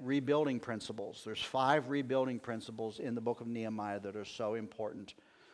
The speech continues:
So turn in the book of Nehemiah to the, uh, the eighth chapter. We'll begin in the eighth chapter. But, um,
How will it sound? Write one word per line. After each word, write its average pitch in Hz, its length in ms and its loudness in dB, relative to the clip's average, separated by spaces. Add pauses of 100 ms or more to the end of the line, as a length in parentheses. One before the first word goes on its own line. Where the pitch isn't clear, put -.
(160)
So 117 180 0
turn 147 280 4
in 147 100 8
the 135 80 4
book 127 160 6
of 127 80 0
Nehemiah 110 720 4
to 107 260 -2
the, 101 320 -2
uh, 98 180 0 (540)
the 110 200 -4
eighth 147 280 4
chapter. 110 560 2
We'll 107 180 -2
begin 107 360 0
in 104 100 0
the 107 120 0
eighth 113 220 0
chapter. 95 600 -6 (640)
But, 104 420 0
um, 95 380 -2